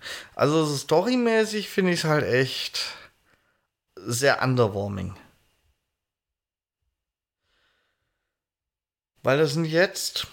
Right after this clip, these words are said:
zwei Aufgaben gewesen, die so ein bisschen diesen, diesen, äh,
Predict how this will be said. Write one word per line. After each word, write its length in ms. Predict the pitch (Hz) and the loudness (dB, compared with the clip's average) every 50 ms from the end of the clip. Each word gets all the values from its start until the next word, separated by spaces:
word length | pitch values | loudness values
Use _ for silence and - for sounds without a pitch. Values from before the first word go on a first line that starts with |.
| - - - - - - _ _ _ _ _ | -16 -20 -20 -20 -20 -20 _ _ _ _ _
zwei 440 | - - - - 139 135 143 147 123 | -6 -4 -2 2 4 4 4 4 4
Aufgaben 760 | 139 185 220 233 233 - - - 233 233 233 233 240 247 233 | 2 2 0 0 -2 -4 -2 0 2 2 2 2 0 -2 -4
gewesen, 720 | 233 233 208 220 220 220 220 220 214 214 240 262 277 277 - - - - - _ _ _ _ _ _ _ _ _ _ _ _ _ _ _ _ _ _ _ _ _ _ _ - - - | -4 -4 -2 0 0 2 2 2 2 2 0 0 -2 -2 -6 -14 -20 -20 -20 _ _ _ _ _ _ _ _ _ _ _ _ _ _ _ _ _ _ _ _ _ _ _ -14 -6 -2
die 120 | 120 123 | 0 0
so 140 | 120 131 131 | 2 2 2
ein 140 | 127 120 117 | 2 0 0
bisschen 1080 | 135 156 156 - - - 143 139 135 131 131 123 120 120 117 113 117 113 110 110 107 104 - _ - - | -2 -2 0 0 -2 0 2 2 2 2 2 2 0 0 0 0 0 -2 -2 -4 -6 -8 -12 _ -16 -12
diesen, 480 | 123 110 110 117 113 110 110 107 107 - - _ - - - - - - - _ _ _ _ _ _ _ _ _ _ _ _ _ _ - | -10 -8 -4 -4 -2 -2 -2 -4 -4 -6 -12 _ -20 -20 -20 -20 -20 -20 -20 _ _ _ _ _ _ _ _ _ _ _ _ _ _ -4
diesen, 500 | - 117 113 107 107 110 110 110 110 - | -2 -2 0 0 0 0 0 0 -2 -2
äh, 260 | - 101 101 92 - | -2 -2 -2 -2 -4